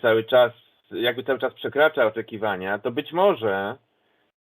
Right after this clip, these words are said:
jednak te podwyżki w tej sytuacji, no nie ma wyjścia i muszą być znaczące. Ja, ja nie jestem przekonany, że stopy, na razie przynajmniej, że stopy procentowe będą musiały wzrosnąć,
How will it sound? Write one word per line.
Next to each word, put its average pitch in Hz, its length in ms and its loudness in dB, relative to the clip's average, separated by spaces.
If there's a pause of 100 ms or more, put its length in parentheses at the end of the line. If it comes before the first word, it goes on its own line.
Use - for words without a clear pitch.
jednak 113 720 -2
te 120 100 -4
podwyżki 120 560 -6
w - 80 -18
tej 123 180 -2
sytuacji, 117 1000 -2
no 127 80 -4
nie 131 120 -4
ma 127 140 0
wyjścia 120 380 -4
i 123 80 -2
muszą 156 280 -6
być 110 140 -8
znaczące. 101 680 -8
Ja, 147 360 2 (1000)
ja 143 120 0
nie 196 100 4
jestem 220 260 0
przekonany, 185 680 2
że 117 640 2 (1200)
stopy, 120 380 -4
na 120 120 2
razie 127 300 2
przynajmniej, 80 720 -12
że 101 80 -10
stopy 123 320 -4
procentowe 113 600 -4
będą 113 320 -2
musiały 113 440 -2
wzrosnąć, 107 880 -6